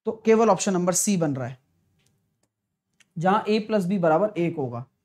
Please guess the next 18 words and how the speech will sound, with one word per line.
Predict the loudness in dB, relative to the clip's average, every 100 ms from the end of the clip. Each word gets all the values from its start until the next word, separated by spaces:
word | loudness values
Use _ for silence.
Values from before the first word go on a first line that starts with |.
| _ _ _ _ _ 0
तो |
ये | 2 2
इसको | 0 0 -2
पार्शियल | 2 2 2 -2
फ्रैक्शन | -2 -2 -2 0
कहते | 0 0
हैं। | -4 -4 _ _ -2
You | 2
have | 4 4 2
to | -4 -4 2
compare | 4 4 2 4 4
each | 2 -2 0
and | 0 0
everything, | 0 -2 -2 -4 -6 _ _ _ _ -2
you | 4
have | 4 4
to | 0
compare। | 0 0 -2 -6